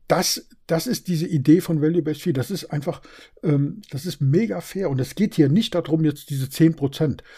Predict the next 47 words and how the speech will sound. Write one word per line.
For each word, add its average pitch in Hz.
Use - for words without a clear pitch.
Äh, 127
wir 131
haben 151
den 135
Anker 175
von 165
zehn 165
Prozent 151
gesetzt 147
und 131
dann 135
sagen 143
wir, 147
okay, 143
wir, 156
wir 139
gehen 165
davon 156
aus, 147
dass 139
sich 139
nur 143
die 127
Hälfte 147
der 131
Leute 123
das 113
anguckt. -
Und 135
da 135
muss 170
man 147
tief 233
stapeln. 101
Das 123
ist 156
ganz, 185
ganz -
wichtig. 160
Es 139
geht 175
nicht 190
darum, 170
die, 160
die 143
Zahlen 156
hochzujubeln, 120